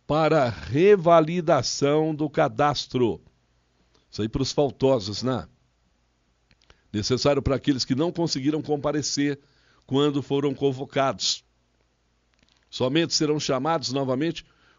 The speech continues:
quando houver disponibilidade de doses sem prejuízo ao progresso da vacinação. A reconvocação acontecerá no prazo mínimo de trinta dias. Quem perdeu a vez,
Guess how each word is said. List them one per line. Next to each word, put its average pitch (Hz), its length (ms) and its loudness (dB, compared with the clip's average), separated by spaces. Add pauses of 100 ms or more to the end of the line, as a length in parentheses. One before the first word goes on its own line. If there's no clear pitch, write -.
quando 170 380 2
houver 165 320 2
disponibilidade 151 680 0
de 139 100 0
doses 147 380 2
sem 160 200 -2
prejuízo 147 640 0 (260)
ao 139 220 0
progresso 135 500 -2
da 131 120 -2
vacinação. 123 680 -6 (560)
A 95 120 -6
reconvocação 143 840 -2
acontecerá 143 560 -4
no 139 140 -6
prazo 165 440 0
mínimo 190 480 -2
de 170 120 -4
trinta 175 440 -2
dias. 147 300 -4
Quem 147 220 -4 (320)
perdeu 139 360 2
a 185 60 4
vez, 156 400 -4